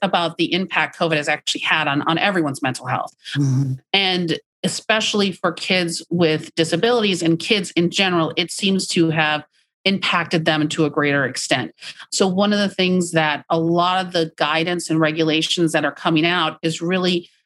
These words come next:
Speaker 1: creating initiatives for social emotional learning, as well as having situations, and this is the critical part, is making districts really aware and schools really aware that they need to be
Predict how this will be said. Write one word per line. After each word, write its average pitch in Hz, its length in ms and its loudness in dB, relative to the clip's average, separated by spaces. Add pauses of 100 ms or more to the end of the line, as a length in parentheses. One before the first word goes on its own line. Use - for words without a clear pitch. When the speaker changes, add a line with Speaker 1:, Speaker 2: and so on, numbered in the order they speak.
(180)
Speaker 1:
creating 196 520 2
initiatives 175 1080 0
for - 100 -4
social 170 420 0
emotional 160 480 2
learning, 160 500 2 (320)
as 160 160 0
well 175 560 0
as 147 440 -2
having 196 440 0
situations, 165 720 0
and 170 180 2
this 180 140 -2
is 175 120 -4
the - 80 -4
critical 294 360 -2
part, 151 320 -2 (320)
is 175 360 0 (240)
making 214 640 2
districts 202 460 0
really 175 260 2
aware 165 420 2
and 151 120 0
schools 196 380 -2
really 165 200 2
aware 156 300 2
that 160 200 -4
they 247 160 2
need 226 180 0
to 180 60 -2
be 160 240 -2